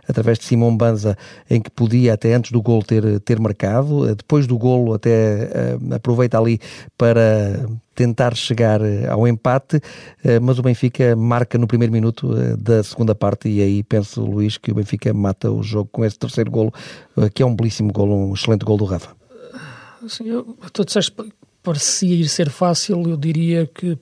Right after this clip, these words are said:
Speaker 2: parecia ir ser difícil, na altura em que houve ali o dois um do, do Famalicão.
Speaker 1: Quando fica o dois um, sim,
Speaker 2: Sim.
Speaker 1: mas quando o Benfica faz dois zero, parecia que o
Speaker 2: Sim.
Speaker 1: Benfica ia caminhar
Speaker 2: Mas
Speaker 1: com uma
Speaker 2: aí,
Speaker 1: vitória fácil, até porque o
Speaker 2: aí
Speaker 1: Famalicão estava zero no jogo.
Speaker 2: Exato, essa questão. O Famalicão está estilhaçado a todos os níveis, portanto, como equipa, não tem meio campo.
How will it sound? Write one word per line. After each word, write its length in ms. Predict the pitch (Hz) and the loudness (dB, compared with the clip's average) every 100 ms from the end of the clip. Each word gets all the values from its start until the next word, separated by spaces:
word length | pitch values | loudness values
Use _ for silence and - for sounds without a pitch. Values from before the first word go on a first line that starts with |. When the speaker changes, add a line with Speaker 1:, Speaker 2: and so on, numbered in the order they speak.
| - | -4
Speaker 2:
parecia 560 | 175 147 - - 170 | -2 -2 -4 -2 0
ir 80 | 165 | 0
ser 220 | 160 175 | -2 -2
difícil, 580 | 147 170 - 160 - 139 | 0 -2 0 -2 -2 -6
na 160 | 127 143 | -2 -2
altura 300 | 131 165 165 | -2 0 2
em 100 | 147 | 2
que 120 | - | 2
houve 140 | 143 143 | 0 2
ali 140 | 151 | 0
o 80 | 147 | 0
dois 340 | 151 151 127 | 0 0 2
um 180 | 143 147 | 2 2
do, 320 | 143 143 139 | 2 0 -2
do 100 | 135 | -4
Famalicão. 440 | 139 160 147 143 113 | -4 0 2 2 2
Speaker 1:
Quando 100 | 110 | 0
fica 180 | 117 | 0
o 40 | 117 | 2
dois 220 | 135 127 | 2 2
um, 140 | 117 | 0
sim, 140 | 110 107 | 0 0
Speaker 2:
Sim. 60 | 113 | 2
Speaker 1:
mas 80 | 135 | 4
quando 140 | 131 | 2
o 40 | |
Benfica 220 | 135 127 120 | 2 0 0
faz 180 | 117 | 0
dois 280 | 113 120 110 | 2 2 2
zero, 360 | 104 110 120 175 269 _ _ - | 2 2 2 -2 -12 _ _ -4
parecia 280 | 185 - 123 | -2 0 0
que 40 | 139 | 2
o 20 | |
Speaker 2:
Sim. 60 | 160 | 2
Speaker 1:
Benfica 240 | 123 120 | 0 0
ia 40 | |
caminhar 260 | 117 113 113 | 0 0 2
Speaker 2:
Mas 60 | 247 | 2
Speaker 1:
com 40 | |
uma 40 | 226 | 2
Speaker 2:
aí, 40 | |
Speaker 1:
vitória 260 | 117 117 117 | 2 2 0
fácil, 200 | 113 117 | 0 0
até 100 | 120 | 0
porque 160 | 120 - | -2 0
o 40 | |
Speaker 2:
aí 40 | 123 | 2
Speaker 1:
Famalicão 340 | 120 123 143 _ | 2 2 0 _
estava 320 | - 127 147 - | -4 -2 -2 -8
zero 360 | 107 101 113 98 | -6 0 0 0
no 80 | 98 | -4
jogo. 180 | 101 | -4
Speaker 2:
Exato, 400 | 147 139 117 113 | -2 -2 -2 -4
essa 200 | 139 135 143 | -6 -4 -4
questão. 500 | - - 120 113 113 | -6 -8 -8 -8 -10
O 40 | |
Famalicão 440 | - 117 117 113 139 | -8 -6 -6 -4 -4
está 160 | - | -4
estilhaçado 920 | 143 - 151 135 - 143 139 135 143 127 | -4 -2 -2 -2 -2 -4 -4 -4 -6 -8
a 40 | |
todos 280 | - 139 120 | -8 -6 -6
os 100 | 113 | -2
níveis, 500 | 127 139 151 143 - | -2 0 -2 -4 -10
portanto, 440 | - - 110 - - | -16 -12 -12 -12 -8
como 140 | 127 | -6
equipa, 400 | 117 - 143 147 | -4 -2 -4 -2
não 100 | 123 | -4
tem 120 | 117 107 | -4 -6
meio 160 | 104 | -8
campo. 340 | 95 107 95 | -8 -12 -14